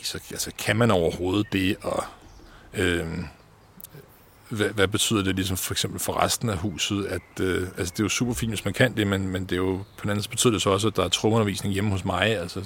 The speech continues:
det er jo s-, så finder man så også ud af, at, hvordan det lyder, ikke? Og, øhm, vi havde sådan noget på det tidspunkt der i starten. En af de,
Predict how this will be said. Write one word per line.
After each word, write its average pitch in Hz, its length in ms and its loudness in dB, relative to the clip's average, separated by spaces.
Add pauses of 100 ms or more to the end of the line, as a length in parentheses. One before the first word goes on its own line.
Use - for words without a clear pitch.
det 110 100 2
er 110 40 2
jo 98 80 -4
s-, - 240 -6 (1000)
så - 160 -14 (160)
finder 110 160 -6
man 90 140 -8
så - 120 -8
også 113 200 0
ud 120 120 -2
af, 92 140 -2
at, 92 60 -8 (480)
hvordan 101 260 -2
det 120 100 0
lyder, 123 360 2
ikke? 139 220 -2
Og, 92 160 0 (880)
øhm, 95 640 6 (1600)
vi 98 60 -6
havde 92 200 0
sådan 101 220 2
noget 90 320 -2
på - 60 -4
det 101 160 -6
tidspunkt 104 360 -2
der 95 60 -2
i 98 80 -2
starten. 107 340 2
En 123 100 2
af 110 80 4
de, 104 220 2